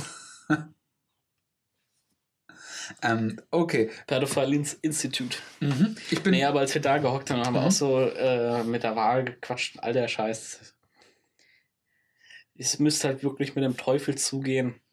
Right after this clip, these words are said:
Speaker 2: wenn der Trump es nochmal macht. Es ist halt vollkommen zuzutrauen, weil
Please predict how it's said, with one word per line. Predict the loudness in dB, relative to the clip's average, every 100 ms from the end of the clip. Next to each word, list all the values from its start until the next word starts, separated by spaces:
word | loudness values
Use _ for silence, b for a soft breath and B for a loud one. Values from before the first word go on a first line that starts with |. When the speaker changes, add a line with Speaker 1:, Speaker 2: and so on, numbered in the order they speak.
| _ _ _ _ _ -20 -4
Speaker 2:
wenn | 2 4
der | 4 4
Trump | 0 0
es | -2 0
nochmal | 0 0
macht. | 0 0 -4 -18 _ _ _ _ _ -10
Es | -8
ist | 0 0 2 0 0
halt | -2 -2
vollkommen | 0 0 2 0 0
zuzutrauen, | 0 0 0 0 2
weil | 2 2 2 -2